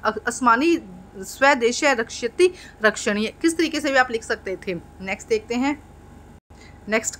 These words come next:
खंड क्या है, इसमें आपको संधि विच्छेद करना था। तो फर्स्ट में अत्रेव हो जाएगा, second में छायेव हो जाएगा, प्रधान plus आचार्य प्रधानाचार्य, शयनम हो जाएगा, सप्त ऋषि हो जाएगा।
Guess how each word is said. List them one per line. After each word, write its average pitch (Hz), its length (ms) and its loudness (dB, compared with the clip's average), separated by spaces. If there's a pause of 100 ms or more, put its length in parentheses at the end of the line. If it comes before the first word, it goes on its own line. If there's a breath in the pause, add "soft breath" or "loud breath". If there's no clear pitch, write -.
(220)
खंड 254 240 2
क्या 277 200 6
है, 277 180 4
इसमें 277 240 0
आपको 262 200 0
संधि 262 280 -2
विच्छेद 262 360 0
करना 269 260 4
था। 269 120 0
तो 294 100 -2
फर्स्ट 262 340 -2
में 277 180 0
अत्रेव 247 360 4
हो 285 120 4
जाएगा, 254 280 4
second 254 360 -4
में 262 160 -2
छायेव 220 460 2
हो 269 120 2
जाएगा, 247 260 2 (400 loud breath)
प्रधान 240 440 4
plus 294 300 -2
आचार्य 247 380 2
प्रधानाचार्य, 233 880 2
शयनम 240 500 2
हो 269 180 0
जाएगा, 254 340 2
सप्त - 400 0
ऋषि 202 360 -4
हो 190 160 -2
जाएगा। 180 360 -2